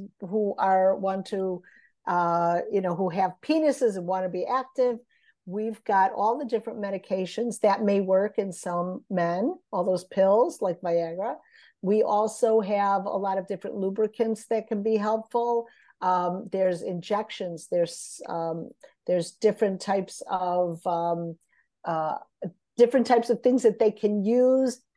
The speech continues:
the vacuum pump, and also they can take an implant, which, um, is,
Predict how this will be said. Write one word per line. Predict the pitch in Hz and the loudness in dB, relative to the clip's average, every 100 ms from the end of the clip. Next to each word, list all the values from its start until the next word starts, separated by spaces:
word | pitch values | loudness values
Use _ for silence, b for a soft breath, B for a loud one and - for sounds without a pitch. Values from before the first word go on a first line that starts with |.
| - | -6
the | 170 | -2
vacuum | 175 214 220 247 247 | 0 0 0 -4 -6
pump, | - 233 226 240 - | 0 2 2 -2 -6
and | 208 190 | -8 -6
also | - 202 262 - - 190 185 190 214 _ _ _ _ - 185 | 0 2 0 -4 -2 2 4 2 0 _ _ _ _ -10 0
they | 214 | 2
can | 214 202 | 2 -4
take | - 226 214 220 - | -2 0 0 -4 -10
an | 208 202 | -6 -6
implant, | 220 359 427 226 175 - - | -4 -4 -2 -6 -6 -12 -14
which, | 208 196 196 - - - | -8 -4 -4 -8 -12 -2
um, | 190 185 180 180 - - | 2 2 2 -2 -10 -4
is, | 196 190 185 175 - - - | 0 0 0 -4 -10 -14 -16